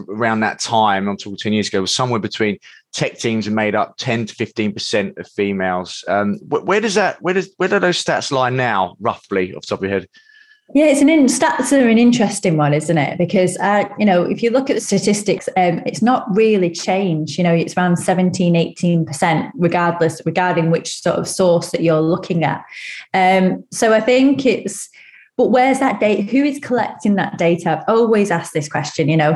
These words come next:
Speaker 2: who is actually collecting? Is it a true representation? Because now, you know, in technology, what's classed as technology, what's classed as stem, you know, digital, et cetera. So I do sort of think, well, we do sort of quote numbers, but it's the valid-,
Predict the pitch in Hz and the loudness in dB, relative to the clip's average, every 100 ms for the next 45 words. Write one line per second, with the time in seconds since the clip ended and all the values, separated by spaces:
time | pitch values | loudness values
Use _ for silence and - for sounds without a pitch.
0 | - 214 214 214 208 - - - 170 180 | 0 2 4 4 2 0 -4 -4 -2 0
1 | 175 - - 165 156 170 160 165 - 202 | -2 -2 0 2 2 0 -2 -4 0 2
2 | 190 185 175 165 160 156 170 170 - 151 | 4 2 0 -4 -4 0 2 0 0 -2
3 | 151 165 - 160 156 - - - - 196 | -2 -4 0 0 -2 -12 -14 -14 -6 -2
4 | 196 202 202 185 - - 190 180 175 175 | 2 4 4 2 0 0 2 4 2 0
5 | 190 185 185 185 180 170 170 - - 170 | 2 2 4 2 2 2 0 -2 -6 -6
6 | 143 - 147 - - - 180 185 185 170 | -4 -6 -8 -4 -4 0 2 4 2 2
7 | 160 - - - 151 - - - - - | 0 -2 -12 -8 -8 -8 -10 -8 -4 0
8 | 196 190 185 175 160 147 139 - 196 - | 2 4 4 2 2 2 0 0 -2 -2
9 | - 190 - - - - - - 151 180 | 0 0 0 -4 -6 -6 -4 -4 0 0
10 | 175 - - - 202 247 254 - 214 170 | -2 -8 -12 -4 0 4 2 2 0 2
11 | 190 180 - 185 180 - - 185 185 - | 0 0 0 2 2 -2 -2 -2 -2 0
12 | 220 226 214 208 175 175 - 202 - 180 | 2 2 0 0 -2 -4 -2 0 2 2
13 | 185 180 160 139 147 - 165 156 - - | 2 2 0 0 -2 0 0 0 -4 -6
14 | 151 156 156 160 | -2 0 0 -2